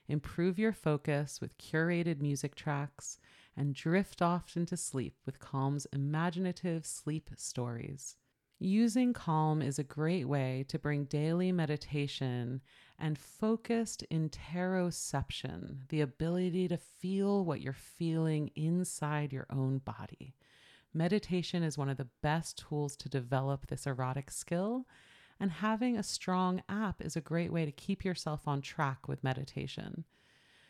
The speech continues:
So go to calm dot com slash pleasure, and you'll get a limited time offer of forty percent off Calm's premium membership,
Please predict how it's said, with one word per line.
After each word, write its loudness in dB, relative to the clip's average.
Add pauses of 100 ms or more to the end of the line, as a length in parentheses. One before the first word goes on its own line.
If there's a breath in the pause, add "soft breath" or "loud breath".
(200 soft breath)
So 0
go 2
to 2
calm 0 (160)
dot 0
com -2
slash -2 (120)
pleasure, -4 (460 loud breath)
and 2
you'll 4
get 0
a 0
limited 2
time 0
offer 0
of -2
forty 2
percent -2
off 0
Calm's -2
premium 0
membership, -6